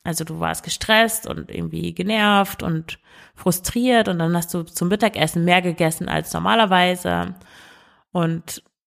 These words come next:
ja, dann wirst du am Abend nicht nur ein Stück Obst essen, weil du noch satt bist vom Mittagessen, sondern du wirst am Abend ein normales Abendessen zu dir nehmen, weil du das glaubst zu brauchen, weil du ja ohne das Essen irgendwie aufgeschmissen bist.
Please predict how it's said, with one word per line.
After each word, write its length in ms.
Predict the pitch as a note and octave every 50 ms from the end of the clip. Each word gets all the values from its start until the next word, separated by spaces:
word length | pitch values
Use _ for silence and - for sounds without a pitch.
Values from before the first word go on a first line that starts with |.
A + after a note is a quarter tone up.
| _ _ _ -
ja, 120 | - F3
dann 140 | D#3+ D#3 D#3+
wirst 200 | F3 F3 E3+ -
du 80 | - -
am 140 | D#3+ F3
Abend 460 | - - E3+ F3 F#3 F3+ F3+ F3+ - -
nicht 180 | F3 E3 -
nur 80 | F#3 F3+
ein 160 | E3+ E3 E3
Stück 320 | - - - E3 - -
Obst 340 | - F#3 F#3+ E3+ - - -
essen, 240 | - D3 - - D#3+
weil 100 | D3+ D#3
du 80 | E3 E3
noch 140 | E3 D#3
satt 280 | D3+ - E3+ E3 D#3+ -
bist 200 | - D#3+ - -
vom 160 | - E3+ D#3+
Mittagessen, 680 | E3 E3 - E3 D#3 - - - D3+ D3 - - - - - _ _ _
sondern 280 | - - D#3+ D#3 D3
du 120 | D3+ D3+ D3+
wirst 200 | E3 E3 D#3+ -
am 120 | F3 -
Abend 300 | - D#3+ E3+ F3 F3+ F3+
ein 140 | - - D#3+
normales 420 | D#3 D3+ E3 E3+ F3+ F3+ F3 F3
Abendessen 520 | - - F3+ G3 G#3 G3+ - F#3 F3 - F3
zu 160 | - - F3+
dir 120 | E3 F3
nehmen, 340 | E3 E3 E3 E3 E3 E3 E3
weil 120 | D#3+ D3+ D3+
du 120 | D#3 D#3
das 340 | D#3 D#3+ D#3 - - - _ _ _ _ -
glaubst 440 | - E3 D#3+ E3 E3+ - - - -
zu 100 | - E3+
brauchen, 580 | E3 - - E3+ E3 E3+ E3+ E3 D#3 - - - - E3+ - _ _ _ _
weil 100 | - D#3
du 140 | D#3 D#3+ D#3+
ja 140 | D#3+ - -
ohne 260 | - E3+ F3 F3+ E3+
das 160 | E3 E3 E3 -
Essen 380 | - E3 E3+ - - F3 F3
irgendwie 240 | - E3 D3+ - -
aufgeschmissen 640 | - F#3 F3+ F#3 - D#3 - - D#2 D#2 - - -
bist. 360 | - - - - - - -